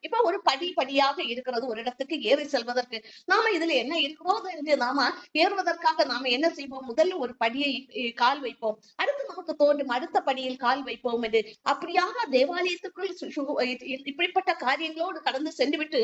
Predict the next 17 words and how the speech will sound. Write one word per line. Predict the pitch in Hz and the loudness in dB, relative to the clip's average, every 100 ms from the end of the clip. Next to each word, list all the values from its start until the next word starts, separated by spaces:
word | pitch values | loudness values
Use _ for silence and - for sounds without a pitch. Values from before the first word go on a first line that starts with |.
| 247 - | 0 -6
அவர்கள் | - 262 269 269 | 2 2 2 -2
பலிபீடத்தில் | 202 247 320 302 302 294 277 262 - | -2 0 2 4 4 2 -2 -4 -8
அங்கே | - 254 262 247 | 0 2 2 4
ஏற | 240 285 | 2 2
மாட்டார்கள் | 277 269 262 247 247 240 233 233 233 233 240 226 | -2 -4 -2 -2 0 -2 -2 -6 -6 2 4 6
என்பது | 233 220 220 233 | 2 -2 -2 0
என்ன | 226 226 247 | 2 2 0
நிச்சயம்? | 214 - 226 226 - | -2 0 -2 -2 -10
இன்னைக்கு | - 427 440 | 0 2 2
அநேகர் | 302 294 403 415 | 2 2 2 0
அப்படித்தான் | 311 320 311 311 320 | 0 -2 0 2 2
பண்ணி | 285 254 277 | 0 -2 2
கொண்டிருக்கிறார்கள். | 262 254 254 269 254 247 240 - | 2 4 0 0 0 0 -6 -4
அவர்களுடைய | - 294 311 320 359 320 | 0 2 2 -2 -4 -4
அசட்டைத்தனம், | 262 339 339 359 320 277 277 | 0 0 0 0 2 2 2
அவர்களுடைய | 269 285 330 330 311 | 2 2 0 2 4
நிர்விசாரத்தினால் | 277 392 440 440 330 330 320 320 320 294 233 | 6 4 2 -2 -2 2 2 2 0 0 0